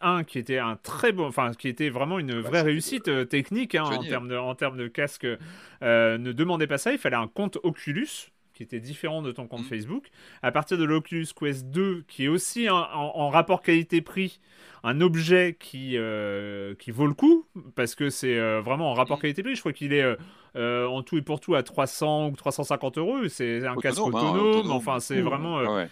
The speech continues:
Speaker 1: c'est vraiment une belle machine, quoi. Alors,
Speaker 2: Mhm.
Speaker 1: euh, sauf, euh, les, les, le, le machin pour attacher le casque qui est un peu pourri, mais, euh, mais il faut un compte Facebook, euh, actif,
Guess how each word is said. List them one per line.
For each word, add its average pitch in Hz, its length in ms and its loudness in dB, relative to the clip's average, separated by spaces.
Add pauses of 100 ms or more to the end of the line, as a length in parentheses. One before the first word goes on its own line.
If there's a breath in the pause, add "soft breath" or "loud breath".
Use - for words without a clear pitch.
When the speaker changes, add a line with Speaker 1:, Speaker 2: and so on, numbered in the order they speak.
Speaker 1:
c'est - 140 -4
vraiment 180 240 0
une 160 180 -2
belle 170 180 6
machine, 208 400 -4
quoi. 147 220 2
Alors, 113 260 0
Speaker 2:
Mhm. 113 60 -4
Speaker 1:
euh, 117 40 -4
sauf, 165 300 -2
euh, 120 80 0
les, 110 280 -2
les, 113 240 -4
le, 110 200 -6
le 107 140 -8
machin 120 260 -6
pour 123 160 -4
attacher 120 280 -6
le 120 80 -14
casque 143 280 -6
qui 120 80 -6
est 110 40 -4
un 107 80 -6
peu 120 140 -8
pourri, 254 300 -8
mais, 131 240 -6 (460 soft breath)
euh, 117 520 2 (180)
mais 196 300 0
il 147 120 -4
faut 226 360 2
un 180 160 0
compte 190 220 -6
Facebook, 165 560 -4
euh, 120 320 0
actif, 175 640 -6